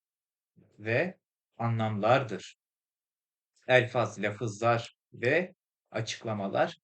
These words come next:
değil. Kişinin kendi oradaki sözü şer'i anlamda bir şey ifade etmiyor. Şöyle etmiyor. Eğer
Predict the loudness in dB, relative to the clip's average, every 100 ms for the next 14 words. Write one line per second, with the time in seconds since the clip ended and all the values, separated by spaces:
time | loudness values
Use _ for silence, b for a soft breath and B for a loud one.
0 | _ -4 -4 -4 -8 -12 -10 -10 -12 -8
1 | -6 -6 -4 -6 -6 -12 -14 -8 -8 -6
2 | -8 -8 _ _ _ _ -8 -4 -4 -4
3 | -4 -2 -2 -4 -8 -8 -8 -8 -8 -6
4 | -6 -8 -12 -6 -6 -6 -4 -4 -6 -10
5 | -14 -16 _ _ _ -6 0 2 2 -4
6 | -10 -20 -20 _ _ -4 2 2 2